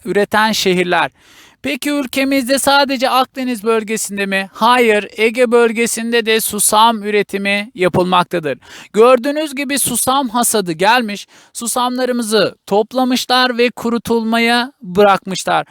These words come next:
Kurutulduktan sonra toplanacak ve daha sonra satılacak arkadaşlar. Ondan sonra önümüze simitlerin üstünde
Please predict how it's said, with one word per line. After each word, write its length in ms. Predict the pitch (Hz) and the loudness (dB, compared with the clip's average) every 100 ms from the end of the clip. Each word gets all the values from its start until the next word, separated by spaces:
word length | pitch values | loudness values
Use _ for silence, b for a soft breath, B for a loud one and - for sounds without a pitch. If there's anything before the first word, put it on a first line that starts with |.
| b b b | b b b
Kurutulduktan 920 | - 247 262 285 277 277 240 285 285 | -6 -4 -2 -4 -4 -6 -2 0 2
sonra 300 | - 262 226 | 2 0 0
toplanacak 800 | - 220 226 254 262 233 247 254 _ - | 0 0 0 0 0 2 2 0 _ -8
ve 340 | 208 247 240 | 0 0 0
daha 280 | 220 226 262 | -2 0 0
sonra 580 | 262 254 247 226 214 214 - | 0 0 0 4 2 2 -2
satılacak 720 | - 208 - 202 180 185 190 | 0 0 0 -4 -2 -2 -2
arkadaşlar. 720 | 190 185 208 220 - 220 214 B B B B - | -4 -4 -6 -6 -4 -4 -6 B B B B -2
Ondan 440 | 208 233 262 285 | 2 4 6 4
sonra 540 | 277 262 240 202 190 214 _ _ _ - | 4 2 2 2 0 -2 _ _ _ 0
önümüze 580 | 220 240 240 214 226 | 2 2 0 2 2
simitlerin 680 | 226 - 220 220 - 220 220 | 2 0 0 0 2 2 2
üstünde 600 | 214 - 208 202 196 202 | 0 -2 -4 0 0 0